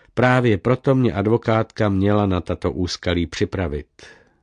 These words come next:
Je nulová, tedy téměř nulová pravděpodobnost, že se toto změní, pokud se neozvala rok. Ani nevím, zda ohlásila svědky.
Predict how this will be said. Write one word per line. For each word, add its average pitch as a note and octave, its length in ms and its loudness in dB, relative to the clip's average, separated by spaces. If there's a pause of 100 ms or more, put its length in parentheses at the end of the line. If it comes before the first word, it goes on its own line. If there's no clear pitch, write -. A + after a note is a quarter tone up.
(400)
Je A2+ 160 4
nulová, D#2 640 0 (220)
tedy G2+ 300 2
téměř G#2+ 580 0
nulová G2+ 480 2
pravděpodobnost, G#2 960 0
že G#2+ 200 0
se F#2+ 140 -4
toto F#2+ 320 -2
změní, A2 580 2 (280)
pokud G#2+ 400 0
se F2 180 -2
neozvala E2+ 640 -2
rok. E2 320 -4 (1400)
Ani D3 240 4
nevím, B2+ 320 4
zda F2+ 180 -2
ohlásila F2 520 -2
svědky. - 540 -8